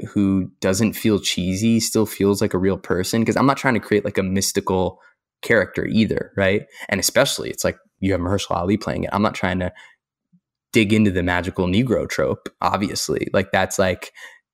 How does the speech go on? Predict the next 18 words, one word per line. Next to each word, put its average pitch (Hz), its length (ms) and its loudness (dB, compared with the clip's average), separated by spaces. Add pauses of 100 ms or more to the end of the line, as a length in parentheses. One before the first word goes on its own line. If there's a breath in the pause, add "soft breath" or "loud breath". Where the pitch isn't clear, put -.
(360)
you, 123 440 0
this 123 160 2
can't - 260 0
be 107 120 4
a 87 60 2
joke, 113 580 0
but - 140 2
how 110 540 4
do 117 160 0
we 123 100 4
craft 95 360 -2
a 87 60 -2
character 101 640 0 (440 soft breath)
who 120 140 2
feels 135 400 2
sincere, - 680 0 (200)
who 113 180 4
feels 120 840 2